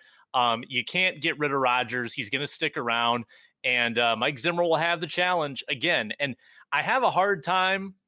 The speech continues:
seeing Rodgers, like, sucking after, after this.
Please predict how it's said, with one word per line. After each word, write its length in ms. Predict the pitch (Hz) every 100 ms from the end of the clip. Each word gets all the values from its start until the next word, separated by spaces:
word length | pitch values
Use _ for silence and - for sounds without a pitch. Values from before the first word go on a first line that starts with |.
| _ _ _ _
seeing 560 | - 175 175 180 180 180
Rodgers, 640 | 139 135 147 135 156 135 - _ _ 156
like, 200 | 135 - _ -
sucking 640 | - 156 - 170 170 175 156
after, 580 | 156 147 - 147 147 156
after 300 | 147 - 165
this. 260 | 160 165